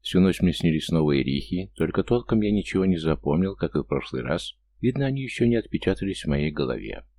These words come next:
Впрочем, меня это не расстраивало, всё равно я не знал, для чего они используются. Так что не стоило по этому поводу пока заморачиваться, потом разберусь. Сейчас нужно было радоваться тому, что я стал сильнее,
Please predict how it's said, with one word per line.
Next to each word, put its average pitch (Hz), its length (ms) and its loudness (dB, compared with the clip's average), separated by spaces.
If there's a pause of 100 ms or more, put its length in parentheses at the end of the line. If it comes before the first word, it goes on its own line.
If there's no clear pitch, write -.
(1120)
Впрочем, 92 340 2
меня 98 220 2
это 90 160 -2
не 90 120 2
расстраивало, 76 720 -2
всё - 160 -4
равно 82 200 0
я 82 100 0
не 78 160 2
знал, 98 220 -2
для - 220 -4
чего 78 360 0
они 80 240 2
используются. - 800 -6 (380)
Так 92 140 -2
что - 120 -2
не 123 140 2
стоило 131 340 0
по 67 100 0
этому 71 280 -2
поводу 92 300 -2
пока - 260 -2
заморачиваться, 76 960 -2
потом 85 340 0
разберусь. - 640 -8 (760)
Сейчас - 420 -2
нужно 95 220 2
было 87 260 0
радоваться 90 420 -2
тому, 85 260 2
что - 160 -4
я 76 80 2
стал 78 280 -2
сильнее, 69 680 -2